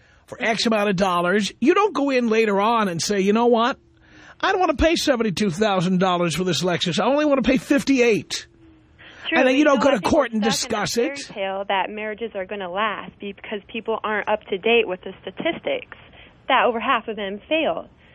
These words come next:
Speaker 2: So we're still, you know, we're believing that it's, it's an insult even to get a prenuptial in some people's eyes, but really it's just being realistic.
Speaker 1: Well, uh, not only is it realistic, uh, I think, uh,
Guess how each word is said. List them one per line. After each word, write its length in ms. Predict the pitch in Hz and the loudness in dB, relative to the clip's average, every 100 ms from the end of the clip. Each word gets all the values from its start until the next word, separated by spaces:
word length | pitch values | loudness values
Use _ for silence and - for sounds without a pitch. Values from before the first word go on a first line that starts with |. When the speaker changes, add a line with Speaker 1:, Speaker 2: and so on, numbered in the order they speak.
| _ _ - | _ _ 0
Speaker 2:
So 120 | 247 | 0
we're 140 | 247 - | 0 0
still, 220 | 277 254 | 2 2
you 100 | 254 | 0
know, 140 | 240 | -2
we're 100 | 233 | -4
believing 540 | 220 233 254 240 226 214 | -4 -4 -4 -4 -4 -2
that 260 | 208 190 - | 0 0 0
it's, 140 | 226 - | -4 -4
it's 160 | 208 226 | -6 -2
an 120 | 208 | -2
insult 460 | 226 277 - 202 170 | -2 -4 0 0 2
even 280 | 202 180 180 | -2 -4 -8
to 100 | - | -8
get 160 | 190 185 | -2 -2
a 40 | |
prenuptial 600 | 170 208 190 180 - 185 | -2 -8 -6 -6 -4 -2
in 140 | 175 185 | -2 -2
some 140 | - 185 | -10 -10
people's 360 | - 185 185 180 | -10 -8 -6 -2
eyes, 280 | 175 180 185 | 0 -2 -2
but 160 | - 208 | 0 0
really 360 | 196 262 233 190 | 4 4 4 2
it's 140 | 190 190 - | 0 -4 -8
just 180 | 214 - | -8 -4
being 180 | 202 | -6
realistic. 640 | 185 202 175 202 - - - - - - - - - - - | -2 -2 0 -2 -2 -10 -10 -10 -16 -18 -20 -20 -20 -18 -4
Speaker 1:
Well, 340 | 151 170 269 - - | 0 2 2 -2 -2
uh, 260 | 160 143 | 0 0
not 160 | 151 180 | 0 2
only 120 | 226 | 2
is 100 | 185 | 2
it 60 | 170 | 0
realistic, 640 | 156 151 233 - 156 123 - | 0 2 2 0 -4 -6 -6
uh, 220 | 151 143 | -6 -4
I 140 | 156 160 | -4 -4
think, 380 | 190 196 156 | -2 -2 0
uh, 220 | 170 165 | 0 0